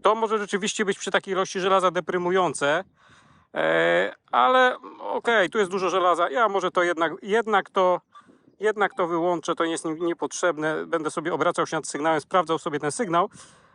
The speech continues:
E, zobaczmy, czy mamy, e, uruchomione te tony w audio nowe, bo to jest chyba najfajniejsza rzecz, która nas w tej chwili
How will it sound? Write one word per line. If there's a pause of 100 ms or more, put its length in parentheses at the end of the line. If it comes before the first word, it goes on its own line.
E,
zobaczmy,
czy
mamy, (340)
e,
uruchomione
te
tony (520)
w
audio (520)
nowe, (760)
bo
to
jest
chyba
najfajniejsza
rzecz,
która
nas
w
tej
chwili